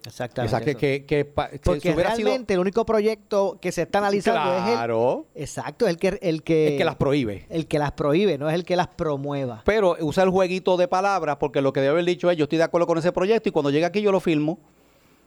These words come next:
Speaker 2: ¿Eh? Pero, lamentablemente, ¿verdad? Se me, se envuelven en este juego de palabras.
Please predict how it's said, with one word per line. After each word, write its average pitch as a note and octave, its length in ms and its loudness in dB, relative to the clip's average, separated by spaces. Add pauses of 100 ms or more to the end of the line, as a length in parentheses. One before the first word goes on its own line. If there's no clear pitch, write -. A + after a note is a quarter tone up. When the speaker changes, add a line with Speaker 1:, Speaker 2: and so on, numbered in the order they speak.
Speaker 2:
¿Eh? D3 160 -2 (160)
Pero, G#3 320 0 (160)
lamentablemente, E3 760 0
¿verdad? D#3+ 240 2
Se C#3+ 120 -2
me, C3+ 220 0
se D#3 100 -2
envuelven D3+ 340 0
en F3+ 80 -2
este F3 160 0
juego F#3 220 4
de F#3 80 2
palabras. F#3+ 440 0